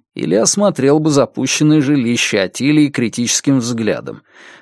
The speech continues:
представляя себе, что и сама хозяйка, наверное, пахнет не лучшим образом. А теперь он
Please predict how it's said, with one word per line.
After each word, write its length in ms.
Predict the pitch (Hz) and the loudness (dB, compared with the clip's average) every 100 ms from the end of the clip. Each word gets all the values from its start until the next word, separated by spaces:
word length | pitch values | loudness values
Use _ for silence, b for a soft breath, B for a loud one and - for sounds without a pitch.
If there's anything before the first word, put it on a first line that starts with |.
| B | B
представляя 720 | - 90 - 113 113 147 160 | -6 -4 0 0 2 2 2
себе, 440 | - 143 143 156 | 0 0 2 2
что 240 | 135 - 147 | 0 -2 2
и 160 | 139 | 2
сама 440 | 131 139 131 135 139 | 2 0 2 2 0
хозяйка, 680 | - 135 117 131 101 - | 0 0 2 0 0 -4
наверное, 560 | 107 104 107 143 131 123 | -4 0 0 2 0 -2
пахнет 560 | - 113 127 131 120 - | -2 -4 -2 -4 -4 -4
не 180 | 147 | -4
лучшим 580 | 170 113 92 - - 113 | -2 -2 -2 -4 -2 -2
образом. 520 | 92 65 - - - _ _ _ _ _ _ _ _ _ - | -2 -6 -14 -14 -18 _ _ _ _ _ _ _ _ _ -8
А 140 | 104 | -6
теперь 480 | 98 95 - 135 165 | -6 -10 -4 0 2
он 280 | 185 160 | 2 0